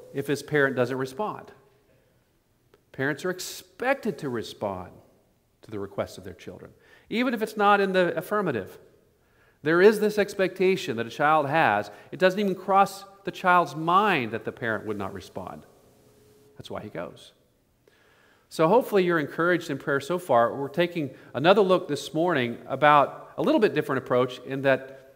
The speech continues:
uh, the attitude that we have with regard to prayer. And it's related to humility. And this is a topical series, so I did a little bait and switch on you. I switched the psalm,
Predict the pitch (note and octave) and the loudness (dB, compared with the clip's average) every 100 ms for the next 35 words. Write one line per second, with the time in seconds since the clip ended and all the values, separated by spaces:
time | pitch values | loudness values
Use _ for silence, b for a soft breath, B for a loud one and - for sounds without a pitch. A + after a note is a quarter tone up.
0 | _ - C3+ A#2+ G2+ B2+ C3+ C#3+ F3 G3 | _ -8 -4 -4 -6 -8 -6 0 4 4
1 | E3+ - C3 A2 A2 A2+ G#2 A#2+ A2 G#2 | 0 -4 -8 -6 -8 -8 -8 -4 -4 -4
2 | G#2+ - G#2+ G2 G#2 G#2 G2+ G2 - G2 | -8 -12 -14 -8 -8 -8 -10 -16 -14 -12
3 | G2 G2 - b b b b B2 A#2+ A2+ | -12 -14 -20 b b b b -6 -6 -6
4 | - C3 - - - B2+ B2 C3 C3+ C3 | -10 -12 -12 -20 -12 -8 -2 0 0 -4
5 | - A#2+ G#2 - - B2 A2 G#2+ G#2 F#2+ | -6 -6 -6 -10 -12 -8 -4 -4 -6 -10
6 | - - _ _ _ _ _ _ _ _ | -18 -20 _ _ _ _ _ _ _ _
7 | _ _ _ _ _ C3 C3 B2+ D3+ E3+ | _ _ _ _ _ -2 -2 -2 -6 -4
8 | F#3+ - E3 E3 D3+ C#3 E3 D#3+ D#3 D3+ | -2 0 2 0 -2 -6 -2 0 0 2
9 | D3+ C3 D3+ D#3+ D3 C3 D3 C#3+ A#2 D3+ | 4 4 2 0 0 0 2 0 -2 -6
10 | D3 C#3+ C3+ C3 B2+ B2 - E3 - - | -2 0 2 2 2 -2 -6 -6 -8 -16
11 | A#2+ - C#3 B2+ B2+ | -12 -2 0 0 -2